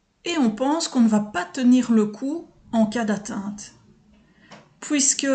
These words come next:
en effet, on n'a pas confiance en soi, on ne se connaît pas vraiment, malheureusement, il est plutôt logique de penser que oui, mais si à un moment donné je tente ça et que ça ne se passe pas bien,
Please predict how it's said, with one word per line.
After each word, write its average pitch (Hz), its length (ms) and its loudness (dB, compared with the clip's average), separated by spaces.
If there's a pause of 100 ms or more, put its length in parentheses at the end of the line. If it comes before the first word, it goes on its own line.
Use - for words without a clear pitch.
(120)
en 226 200 2
effet, 226 580 -2 (920)
on 220 80 2
n'a 214 140 2
pas 220 160 -6
confiance 214 520 -2
en 208 120 0
soi, 240 320 -2 (180)
on 220 60 2
ne 208 60 2
se - 180 -4
connaît 214 240 4
pas 247 240 -4
vraiment, 220 640 2 (1160)
malheureusement, 240 520 4
il 285 120 0
est 233 40 -2
plutôt 220 320 -4
logique 220 480 2
de 240 80 2
penser 269 720 -2
que 247 360 0 (120)
oui, 277 260 -2
mais 233 140 4
si 277 240 -2
à 269 80 2
un 254 120 4
moment 240 200 4
donné 247 360 4
je 220 160 0
tente 254 380 0
ça 254 520 0
et 233 60 -4
que 220 60 -6
ça 233 140 2
ne 220 40 4
se 208 140 -2
passe 233 260 -6
pas 196 240 -4
bien, 240 460 -2